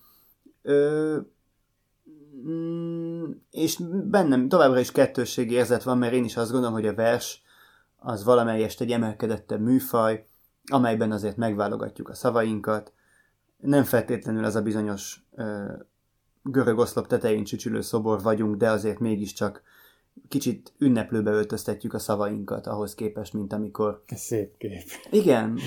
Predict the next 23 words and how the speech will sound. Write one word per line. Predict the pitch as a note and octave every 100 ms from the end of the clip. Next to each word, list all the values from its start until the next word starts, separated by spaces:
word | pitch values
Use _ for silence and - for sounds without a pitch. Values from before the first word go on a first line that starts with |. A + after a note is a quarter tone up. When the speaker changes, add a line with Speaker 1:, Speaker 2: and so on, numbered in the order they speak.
| D3+
Speaker 1:
köszönöm. | D#3+ C3+ A2+ A2 A2 D3 - -
Ö, | C#3+
mint | C#3 C3+ C3+
amikor, | C3 B2+ B2+
nem | B2+ A2+
tudom | C3 A#2+
én, | A#2 A#2 A#2
a | B2
barátokkal | - B2 C#3 A#2+ G2 G#2+ - A2+ G#2 G#2+ - - F2+ D#2+ D#2 D2 - - -
egy | A2+
sörözőben | - C3 G#2+ G2+ G#2+ G#2+ G#2 G#2+ - - F2
tárgyaljuk | B2+ A2 G#2+ G#2+ G#2+
ki | - A2
az | G#2
elmúlt | G#2+ G#2 G#2
hetet. | - C#3+ G3 F#3+ _ _ _ _ _ _ _ _ _ _ _ _ _ _ _ _ _ _ _ _ _ _
És | - E3 -
közben | C#4 B3+ A3+ G#3
meg | G3 F#3 -
ott | F3 -
van | C3
a | A#2+
másik | A#2+ A2+ - A2+ - -